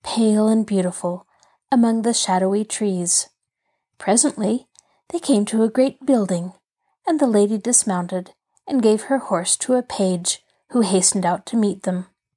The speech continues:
Sir Lancelot dismounted too, and the lady waved him good-bye. He was almost sure now it was his own fairy, and disappeared into the building. Then, after a few moments,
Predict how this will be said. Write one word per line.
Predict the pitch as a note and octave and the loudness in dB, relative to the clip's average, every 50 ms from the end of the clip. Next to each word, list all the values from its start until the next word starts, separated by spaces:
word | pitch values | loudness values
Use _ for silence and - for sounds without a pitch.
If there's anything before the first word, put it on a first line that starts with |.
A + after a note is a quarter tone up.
| _ _ _ _ _ _ _ _ _ - | _ _ _ _ _ _ _ _ _ -6
Sir | - - - B3 | -2 0 0 2
Lancelot | G#3+ F#3+ F3 F3 D3+ - - - C4 A3+ G3 - - | 2 2 0 -2 0 -2 -2 0 2 2 2 0 -2
dismounted | - A3 G3+ - - F#3+ F3 F3 F#3 - A3+ G#3+ - | -4 -4 -4 -2 -2 -2 -4 -4 -4 -6 -10 -12 -10
too, | - - - C#4 G#3 G3 G3 F#3+ _ _ _ _ - - - - | -10 -6 -2 -2 -2 -2 -4 -8 _ _ _ _ -20 -20 -12 -6
and | D4+ C4+ | -2 2
the | C#4 C#4+ | 2 2
lady | C4+ C#4 C#4 C#4 C#4 C#4 | 4 4 2 2 0 0
waved | A#3+ A#3 A3 A3+ A3 - - | 0 0 0 0 -2 -6 -10
him | - C4 B3+ | -8 -6 -4
good-bye. | C4 D#4 - - G#3 F3 F3 F3+ F3 F3+ F3+ - _ _ _ _ _ _ _ _ _ _ _ _ _ _ | -2 -2 -2 -2 -4 -4 -4 -4 -6 -6 -10 -14 _ _ _ _ _ _ _ _ _ _ _ _ _ _
He | _ - D4+ C#4 | _ 0 2 4
was | C4 B3 G#3 | 4 4 4
almost | A#3 A3+ G#3+ G#3+ G#3+ G#3+ G#3+ - - | 2 2 2 2 0 -2 -2 -4 -4
sure | - - - A#3+ G#3+ G3+ G3 | -4 -2 2 4 4 4 2
now | F#3 F#3 F#3 F#3+ G3+ | 2 -2 0 0 0
it | G#3 - | -2 -2
was | G#3 A#3+ G#3+ - | -2 -4 -2 -2
his | B3 A#3 - | -2 0 0
own | A3 G3+ G#3 G#3+ G#3 | 0 -2 -2 -4 -4
fairy, | - - G3 F3+ F3+ F3+ F#3 F#3 F#3 - _ _ _ _ _ _ _ _ _ _ _ _ - | -4 -4 -4 -2 -2 -2 -4 -6 -8 -12 _ _ _ _ _ _ _ _ _ _ _ _ -4
and | A#3 G#3+ F#3 | -4 -4 -2
disappeared | - G3+ F#3+ - - A#3+ - - - F#3+ F3+ - | -2 0 0 0 0 0 -8 -10 -10 -10 -10 -10
into | F#3 F3 - - | -12 -14 -14 -12
the | - A3+ | -12 -10
building. | G3 - G3 F#3 F#3 F#3 F3 F3 F3+ F#3 - _ _ _ _ _ _ _ _ _ _ _ _ _ - | -6 -2 -2 -2 -2 -2 -4 -6 -6 -8 -12 _ _ _ _ _ _ _ _ _ _ _ _ _ -6
Then, | - G#3 F#3+ F3+ - | -4 -2 -2 -2 -2
after | - A#3+ - - - - B3 B3+ | -4 -4 -4 -4 -2 0 2 2
a | C4+ C4 | 2 0
few | - - - D4 C#4+ | -2 -2 -2 0 0
moments, | B3+ G#3 F3 F3+ G3+ A3 - - - - - | 0 0 -2 -4 -6 -6 -4 -2 -2 -2 -4